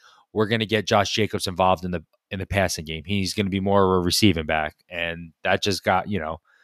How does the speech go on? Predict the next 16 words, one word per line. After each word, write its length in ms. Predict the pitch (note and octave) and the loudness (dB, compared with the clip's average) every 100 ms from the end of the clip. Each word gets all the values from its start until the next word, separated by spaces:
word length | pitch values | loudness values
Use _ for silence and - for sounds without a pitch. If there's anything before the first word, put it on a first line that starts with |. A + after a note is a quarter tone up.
| _ _ _ _ _ _ - | _ _ _ _ _ _ -10
you 100 | G#2+ | -4
know, 140 | F2+ | -2
a 60 | G2 | 0
little 180 | G#2 | 0
light 220 | F#2+ G2+ F2 | 0 0 -2
went 100 | D#2+ | -6
off 120 | - | -8
my 100 | E2+ | -4
head. 140 | F2+ | -4
I'm 100 | D#2+ | -4
like, 240 | D2+ D2+ D#2 _ F2 _ - | -8 -8 -10 _ -20 _ -2
"Bro, 160 | E2 | -2
this 120 | D#2+ - | -2 -4
guy's 220 | F2+ D#2+ | -4 -4
gonna 140 | F2 | -6
be 240 | E2+ E2+ | -6 -6